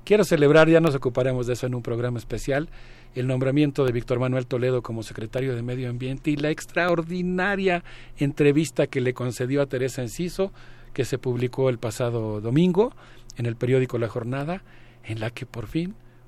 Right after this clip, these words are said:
un secretario de Medio Ambiente defiende nuestro medio ambiente, dice que nuestro país debería de declararse en un semáforo ambiental en rojo, por, en emergencia,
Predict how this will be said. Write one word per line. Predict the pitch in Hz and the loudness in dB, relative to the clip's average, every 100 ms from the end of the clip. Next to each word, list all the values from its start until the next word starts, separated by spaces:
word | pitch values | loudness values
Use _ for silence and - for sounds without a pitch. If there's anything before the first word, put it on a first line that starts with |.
| - | -8
un | 139 | -6
secretario | 127 - 117 - 123 117 | -6 -10 -8 -6 -4 -4
de | 107 | -6
Medio | 117 120 110 | -6 -6 -6
Ambiente | 113 123 123 151 170 - - - - - | -6 -8 -8 -10 -10 -18 -20 -20 -20 -10
defiende | 110 101 135 135 120 | -8 -4 -2 -2 -4
nuestro | 110 - 117 | -6 -6 -6
medio | 117 120 | -4 -6
ambiente, | 117 143 151 143 | -4 -4 -2 -2
dice | 127 135 139 | -2 -2 -2
que | 127 | -2
nuestro | 120 113 127 | -2 -2 -4
país | 117 123 131 | -2 -2 0
debería | 127 123 131 | 0 0 0
de | 120 | -2
declararse | 117 117 120 127 - 131 - - - - - | -4 -4 -2 -2 -2 -4 -6 -20 -20 -14 -4
en | 123 | 2
un | 143 | 2
semáforo | 147 135 139 131 123 | 2 0 2 2 0
ambiental | 120 117 113 127 123 | 0 -2 -2 0 0
en | 113 | 4
rojo, | 131 160 - 208 214 - - - - - - - - | 6 6 6 0 0 -14 -20 -20 -20 -20 -20 -20 -10
por, | 110 - | -8 -6
en | 117 113 | -4 -2
emergencia, | 113 113 - 151 175 - 190 | -2 -2 0 2 2 0 -2